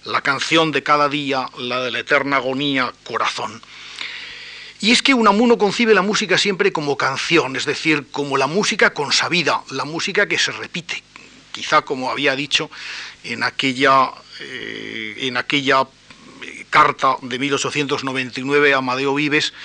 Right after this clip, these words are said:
la música que, que nace directamente de la experiencia de repetición, más que de armonía,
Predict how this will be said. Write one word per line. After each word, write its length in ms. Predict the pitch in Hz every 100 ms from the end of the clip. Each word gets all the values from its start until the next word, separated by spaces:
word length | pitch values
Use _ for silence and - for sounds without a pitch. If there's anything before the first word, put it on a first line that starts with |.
| - - -
la 120 | 131
música 460 | 147 139 160 160
que, 100 | 151
que 160 | 127 127
nace 220 | 151 -
directamente 720 | 139 135 143 151 143 143 131 147
de 80 |
la 80 | 135
experiencia 760 | 131 - 123 143 147 156 151 - _ - - -
de 320 | 120 110 139
repetición, 760 | - 147 151 135 135 180 196 135
más 280 | 120 139 -
que 100 | 131
de 120 | 135
armonía, 520 | 135 143 147 156 123